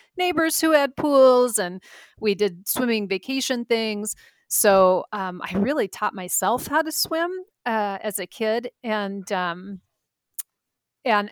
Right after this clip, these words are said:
just always kinda had that love of water. And, and, uh, that was, it's what I started doing when I was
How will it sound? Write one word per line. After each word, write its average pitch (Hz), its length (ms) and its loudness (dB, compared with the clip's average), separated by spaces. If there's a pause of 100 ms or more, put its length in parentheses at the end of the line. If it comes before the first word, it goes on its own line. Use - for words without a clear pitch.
just 262 240 4
always 226 320 10
kinda 214 200 -2
had 185 200 -2
that 190 180 -2
love 185 220 0
of 185 140 -6
water. 180 380 0
And, 185 300 -8
and, 180 460 -8
uh, 175 320 -6 (500)
that 233 160 2
was, 214 260 -4
it's - 200 -8
what 208 160 0
I 202 140 -2
started 190 400 -6
doing 208 340 -2
when 185 140 -6
I 180 140 -6
was 190 340 -8